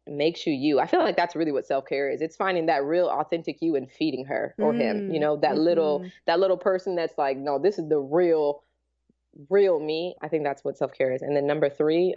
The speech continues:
Speaker 1: oh my gosh, no, one of my favorites is to literally, I go, I find garden, little, like, nooks, little chairs and stuff, and I go and I read my book. That is my favorite thing in the whole wide world right now.
Speaker 2: <laughs> Snuggling
Speaker 1: That's
Speaker 2: up
Speaker 1: my favorite.
Speaker 2: outside
Speaker 1: That is my favorite
Speaker 2: or
Speaker 1: thing.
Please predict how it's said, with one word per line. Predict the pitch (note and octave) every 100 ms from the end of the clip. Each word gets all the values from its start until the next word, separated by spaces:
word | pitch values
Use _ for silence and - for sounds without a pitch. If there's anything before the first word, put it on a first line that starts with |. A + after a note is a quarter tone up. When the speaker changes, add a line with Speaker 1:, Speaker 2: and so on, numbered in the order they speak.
| -
Speaker 1:
oh | - F3+
my | D#3+
gosh, | C#3+ B2+ C3 -
no, | F3
one | D3+ F3
of | F#3+
my | F3+
favorites | F3+ E3 F3 F3
is | D#3
to | -
literally, | D3 D3+ D#3+ D#3+
I | D3+ C#3+
go, | C#3 D3 D3
I | C#3
find | - D3 D3+ D3
garden, | C#3+ C#3+ D#3 E3 _ _ _ _ _ _ _ _ _ _
little, | C#3 C3
like, | C3
nooks, | B2+ C#3+ D3 -
little | D3 C#3
chairs | C3 D3 D3 D3+
and | F3
stuff, | - F#3
and | - C#3
I |
go | C3+ C#3
and | C3
I |
read | B2+ C3
my | C3
book. | A#2+ - - -
That | D#3 C#3
is | C3+
my | B2
favorite | C3+ B2 C#3
thing | C#3
in | B2
the | C3+
whole | C#3 C3+
wide | C#3 C#3+
world | C#3 -
right | D#3 D3+
now. | D#3 E3+ G#3 - - -
Speaker 2:
<laughs> | F#3 - G#3+
Snuggling | - G#3+ G3+ G3+ G3+
Speaker 1:
That's | G3 G#3+
Speaker 2:
up |
Speaker 1:
my | G#3+
favorite. | A3 _ _ _ _ -
Speaker 2:
outside | E3+ F3+
Speaker 1:
That | F3 F#3
is |
my | F3+ F#3
favorite | E3 -
Speaker 2:
or |
Speaker 1:
thing. | G#3